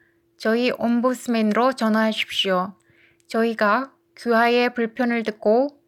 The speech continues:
어떻게 도울 수 있는지 설명해 드리겠습니다. 귀하께서 신뢰하는 사람에게 도와달라고 요청하는 것도 좋습니다. 저희에게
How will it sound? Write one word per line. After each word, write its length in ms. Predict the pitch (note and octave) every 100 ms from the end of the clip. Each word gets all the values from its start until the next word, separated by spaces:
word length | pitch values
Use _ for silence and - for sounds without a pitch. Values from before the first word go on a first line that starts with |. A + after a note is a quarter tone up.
| _
어떻게 480 | G#3+ - B3 A#3+ B3+
도울 260 | A3+ A#3
수 160 | A3 -
있는지 440 | A3 G#3+ G#3+ B3
설명해 540 | C4 B3+ A#3 A#3 A3+ B3
드리겠습니다. 840 | - G#3+ G#3 - G#3 F#3+ F#3 F#3+ - _ _ _ _ _ _ _ -
귀하께서 760 | A#3 B3 B3+ B3 A3+ G#3+ B3+ C#4
신뢰하는 680 | - B3 B3+ C4+ C#4 C4+
사람에게 680 | B3+ A#3+ A3+ G#3 F#3+ G#3+ A3 - - _
도와달라고 920 | - A3+ A3+ A#3 A3+ G#3+ G#3 G3+ G#3+ G#3+
요청하는 600 | F#3+ - A3 G#3+ G#3 G3
것도 300 | F#3+ A#3+ B3
좋습니다. 680 | G#3+ - G#3 G3+ F#3+ F#3+ F#3+ _ _ _ _ _ _ _ _ _ _ -
저희에게 840 | A3 A3+ A#3+ A3+ G#3+ A3 C#4 -